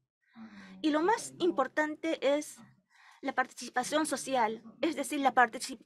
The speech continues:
la comprensión de los residentes es muy importante para resolver el problema de desechos. Así que hay que ir difundiendo los mensajes y también hay que ofrecer la tecno-, eh, la técnica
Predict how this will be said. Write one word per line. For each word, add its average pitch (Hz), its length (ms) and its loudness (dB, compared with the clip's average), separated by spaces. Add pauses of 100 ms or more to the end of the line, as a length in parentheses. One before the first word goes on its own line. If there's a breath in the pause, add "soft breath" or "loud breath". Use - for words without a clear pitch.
la 233 220 4
comprensión 277 760 0
de 349 80 4
los 277 180 4
residentes 277 680 -2
es 277 180 0
muy 294 220 -2
importante 269 720 0
para 262 180 2
resolver 240 540 0 (260 loud breath)
el 247 140 4
problema 254 680 2
de 233 320 0
desechos. 226 760 0 (1300 loud breath)
Así 262 260 -4
que 302 480 -2
hay 349 200 2
que 330 320 -2
ir 320 340 0
difundiendo 269 920 0
los 247 220 -2
mensajes 320 720 -2 (180 loud breath)
y 330 140 -4
también 330 600 0
hay 285 220 4
que - 120 -2
ofrecer 233 540 0
la 277 180 0 (260)
tecno-, 233 540 -2 (140)
eh, 220 280 2
la 226 140 4
técnica 277 680 -2